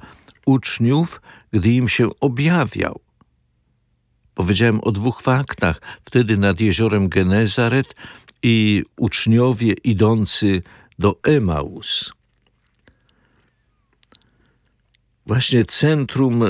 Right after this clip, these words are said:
tego dnia jest wieczerza pańska, msza święta, jak my mówimy. Cała wspólnota wiernych spotyka zmartwychwstałego Pana, który zaprasza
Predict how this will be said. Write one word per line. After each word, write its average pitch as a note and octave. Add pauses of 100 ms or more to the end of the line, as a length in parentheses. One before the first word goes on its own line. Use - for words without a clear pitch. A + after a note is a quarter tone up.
(220)
tego C3+
dnia F#2+ (880)
jest F#2
wieczerza A2+
pańska, F2+
msza G2
święta, D#2+
jak E2
my G2
mówimy. E2 (1400)
Cała D3
wspólnota C#3+
wiernych A2
spotyka G#2 (340)
zmartwychwstałego B2+
Pana, B2+ (680)
który G#2+
zaprasza G#2+